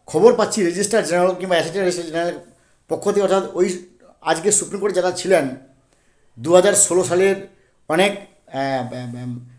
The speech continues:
টেন্টেড বলুন বা নন টেন্টেড বলুন, বা দু হাজার ষোলো সালের গ্রুপ সি, গ্রুপ ডি শিক্ষক শিক্ষিকা পঁচিশ হাজার সাতশো তিপ্পান্নর মধ্যে কেউ না কেউ ওখানে ওই সুপ্রিম কোর্টে উপস্থিত ছিলেন। তাদের মারফত আমরা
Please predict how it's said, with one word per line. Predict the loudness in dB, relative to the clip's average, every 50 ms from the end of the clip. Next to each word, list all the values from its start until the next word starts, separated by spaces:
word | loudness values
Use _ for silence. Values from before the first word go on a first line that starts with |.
| _ _ 2
টেন্টেড | 4 4 4 4 4 4 4
বলুন | 4 4 4 2 0 -2 -6 -12 -8
বা | -2 0 0 0 -2 -4 -10 -16 -20 _ _ -10
নন | -4 0 0 0 0
টেন্টেড | 0 -2 -2 -2 -2 0
বলুন, | 2 2 2 2 0 -4 -8 -14 _ _ _ _ 2
বা | 4 4
দু | 4 4 2 0
হাজার | 2 2
ষোলো | 2 2 0 0
সালের | 2 4 4 2 2
গ্রুপ | 2 -2 2
সি, | 2 2 2 2
গ্রুপ | 0 -2 -4 -4 -4
ডি | -4 0 0
শিক্ষক | 2 2 0 -2 -4 -4
শিক্ষিকা | -4 -6 -6 -8 -6 -4 -4 -4
পঁচিশ | -4 -6 -8 -8 -4 -4 -4
হাজার | -4 -4
সাতশো | -6 -8 -8 -10 -10
তিপ্পান্নর | -8 -8 -6 -6 -4 -4 -4 -4
মধ্যে | -4 -4 -4 -6 -8 -8 -10 -14 _ _ -20 _ _ _ _ _ _ -20 _ _ _ _ _ _
কেউ | 2 2 4
না | 4 4
কেউ | 2 2 0 0
ওখানে | 0 0 0 0 -2 -2 -4 -10 -18 -20 _ _ _ _ _ _ _ _ _ _ _ _ _ _ _ _ -4
ওই | -2 0
সুপ্রিম | 0 0 -2 -2 -2
কোর্টে | 0 0 0 0 -4
উপস্থিত | -4 -6 -10 -8 -6 -6 -4
ছিলেন। | -2 -4 -2 -2 -4 -6 -6 -10 -18 _ _ _ _ _
তাদের | 0 0 2 2 0
মারফত | 0 -2 -4 -4 -4 -4 -4 -4 -4 -8 -18 _ _ _ _ _ _ _ _ _ _ -4
আমরা | 0 2 2